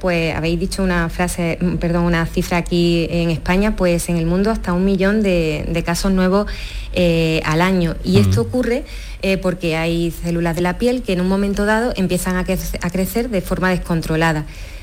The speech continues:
Speaker 1: ¿Cuál es el principal factor de, de riesgo que hace, eh, que podamos tener cáncer de piel? Como bien habéis apuntado, la exposición solar, una exposición solar descontrolada e inadecuada. Pero si algo bueno también tiene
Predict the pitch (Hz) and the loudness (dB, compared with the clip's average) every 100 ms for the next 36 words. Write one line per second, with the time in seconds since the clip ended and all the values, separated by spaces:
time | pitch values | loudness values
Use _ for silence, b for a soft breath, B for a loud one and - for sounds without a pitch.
0 | B - - 233 233 233 - 220 202 190 | B -6 0 2 2 -2 -2 -2 -2 0
1 | 202 196 196 - 208 180 196 190 180 190 | 0 0 -4 -2 -2 0 2 2 2 2
2 | 180 180 202 202 196 180 190 185 185 190 | 2 2 2 0 -2 -2 0 0 0 0
3 | 180 156 - 180 175 180 175 175 185 185 | -2 -2 -2 0 0 0 0 0 0 0
4 | 175 165 170 160 170 170 240 233 - - | 0 0 0 -2 -2 0 2 0 -2 -2
5 | 185 170 180 185 185 190 180 190 190 208 | 0 2 2 2 2 2 0 0 0 2
6 | 214 254 - 180 175 185 170 170 - 190 | 0 -2 -2 -2 0 -2 0 -2 0 0
7 | 208 233 B B B - 175 165 165 - | 2 -2 B B B -2 2 4 2 -2
8 | - 190 190 196 196 196 190 190 185 196 | -4 -2 0 0 0 0 0 2 2 2
9 | 220 - 190 175 - 175 - 165 175 190 | 0 -4 -2 0 2 0 2 2 2 2
10 | 233 262 - 180 165 156 156 - 175 160 | 0 -2 0 2 4 4 2 2 2 2
11 | - B B B - 202 180 - - 208 | -4 B B B 2 2 2 -2 -2 0
12 | 240 262 262 247 240 196 170 160 196 190 | 2 2 0 0 -2 0 0 0 0 0